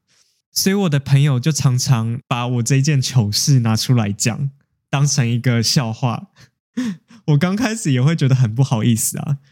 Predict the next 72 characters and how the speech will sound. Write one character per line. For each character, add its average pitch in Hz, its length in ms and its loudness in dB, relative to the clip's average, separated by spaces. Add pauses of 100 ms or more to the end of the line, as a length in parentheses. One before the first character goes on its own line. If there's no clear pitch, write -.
(220)
但 175 100 0
是 170 140 0
到 165 160 0
现 160 180 0
在 151 140 0
好 123 240 0
几 123 180 -2
年 113 220 -2
了， 135 300 -2 (100)
我 127 100 0
现 160 180 2
在 156 200 0
也 123 180 -2
比 110 100 -8
较 135 160 0
能 120 160 0
够 131 140 2
接 120 180 2
受 120 200 2
这 117 100 0
件 117 180 2
事 110 240 2
情， - 300 -6 (400)
所 165 160 0
以 - 40 2
我 139 80 4
现 151 200 2
在 143 140 2
就 143 100 0
会 147 140 2
主 117 240 0
动 127 400 -2 (400)
把 117 120 -2
它 131 140 2
当 135 240 0
成 120 160 -2
话 117 220 -2
题， 110 180 -4
跟 127 180 4
我 117 80 2
其 - 160 -6
他 113 160 -2
朋 110 180 -2
友 104 140 -2
讲。 113 300 -6 (400)
所 - 240 0
以 156 100 0
时 131 360 2
间 147 400 0
真 156 240 0
的 147 120 2
可 135 200 2
以 131 60 0
把 113 200 -2
一 110 80 0
件 131 240 0
很 110 240 -4
丢 123 220 2
脸 123 120 0
的 107 140 -2
事 139 220 0
情 117 500 -4
变 135 160 2
成 120 180 -2
一 110 60 0
件 117 240 0
很 104 220 -6
好 - 200 -6
笑 117 220 0
的 - 100 -4
事 - 240 0
情， - 240 -4